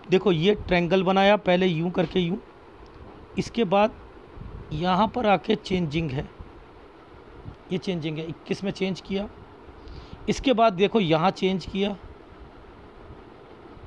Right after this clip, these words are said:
इसके बाद देखो यहाँ change किया, इक्कीस में, बाईस में, ठीक है।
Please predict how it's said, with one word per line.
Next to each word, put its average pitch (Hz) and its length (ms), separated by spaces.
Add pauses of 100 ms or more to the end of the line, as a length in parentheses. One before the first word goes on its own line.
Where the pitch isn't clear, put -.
(960)
इसके 262 240
बाद 226 200
देखो 208 240
यहाँ 165 320
change 190 340
किया, 190 300 (2000)
इक्कीस - 440
में, 160 380
बाईस 170 520
में, 165 400 (280)
ठीक 175 140
है। 240 100